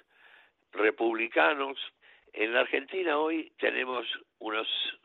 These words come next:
serios problemas económicos, tenemos niveles de inflación ya rayando en la hiperinflación, tenemos una emisión descontrolada,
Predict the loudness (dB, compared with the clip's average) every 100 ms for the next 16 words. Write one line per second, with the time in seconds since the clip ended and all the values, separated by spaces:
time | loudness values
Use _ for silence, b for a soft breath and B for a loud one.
0 | -2 2 4 4 0 0 0 2 -2 -4
1 | -2 0 0 -2 -6 -8 -8 -14 B B
2 | B B B _ 0 0 0 0 -2 -6
3 | -2 0 4 2 2 -2 -2 0 2 0
4 | -2 -10 b b b b _ 2 4 4
5 | 2 0 0 0 -4 -2 -2 -4 -6 -8
6 | -10 -10 -6 0 0 0 -6 b b b
7 | b b -2 0 0 0 2 4 4 0
8 | -4 0 0 0 -4 -8 -6 -6 -2 0
9 | 2 4 4 2